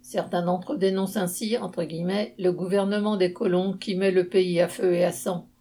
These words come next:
Mais pour ouvrir une perspective différente, mettre en avant la défense d'une démocratie qui n'a jamais existé pour les Palestiniens ne suffira pas. Le seul espoir pour la population israélienne de sortir de l'impasse sanglante dans laquelle ses dirigeants l'ont conduite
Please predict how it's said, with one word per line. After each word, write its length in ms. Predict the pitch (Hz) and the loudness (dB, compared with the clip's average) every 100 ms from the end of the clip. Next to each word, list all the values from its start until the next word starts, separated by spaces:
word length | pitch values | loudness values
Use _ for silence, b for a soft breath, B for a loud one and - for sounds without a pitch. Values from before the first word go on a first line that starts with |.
| - | -4
Mais 120 | 185 | -4
pour 200 | 180 202 | -2 -2
ouvrir 220 | 220 226 | 0 0
une 160 | 247 220 | 2 2
perspective 640 | 214 196 - 190 - 190 | 2 -2 -2 -4 -2 -4
différente, 720 | 160 175 - 175 165 160 - - | -4 -4 2 2 2 -2 -10 -10
mettre 300 | 220 214 214 | -2 -2 0
en 120 | 220 214 | 2 4
avant 280 | 220 247 | 4 2
la 140 | 226 175 | 2 2
défense 420 | 180 180 202 190 | 2 0 -2 -2
d'une 180 | 175 175 | -2 0
démocratie 680 | 180 185 180 190 180 220 185 | 2 0 0 0 0 -4 -6
qui 160 | 226 | -4
n'a 120 | 180 175 | -2 -2
jamais 360 | 220 202 202 | 0 0 0
existé 440 | 180 175 185 - 190 | -2 -4 -6 -2 0
pour 160 | 196 | 2
les 120 | 175 | 2
Palestiniens 880 | 165 196 185 196 - 214 170 180 196 - | 2 -2 0 -4 -6 -4 -2 -2 -4 -6
ne 80 | 185 | -6
suffira 460 | 180 175 - 180 180 | -4 -4 -2 -2 0
pas. 340 | 196 180 - _ _ b b b 247 | 0 -2 -4 _ _ b b b -10
Le 60 | |
seul 240 | 202 208 214 | -2 0 2
espoir 460 | 226 - 247 240 | -2 -2 -2 -2
pour 100 | 226 | 2
la 100 | 196 | 2
population 640 | 180 190 214 196 190 226 | 2 -2 0 2 2 2
israélienne 640 | 208 180 - 180 185 208 214 | 0 0 2 2 4 0 0
de 100 | 165 | 0
sortir 440 | 160 180 - 196 | 0 -2 0 -2
de 80 | 175 | 0
l'impasse 460 | 175 175 175 180 - | 0 0 0 -2 -2
sanglante 480 | 202 196 196 202 175 | -4 0 0 0 -2
dans 100 | 160 | 0
laquelle 380 | 160 - 180 | -2 0 -2
ses 140 | 180 180 | 0 -2
dirigeants 440 | 185 185 185 208 | 0 0 0 0
l'ont 220 | 180 180 | 0 0
conduite 500 | 180 185 175 190 202 | -2 -4 -2 -4 -6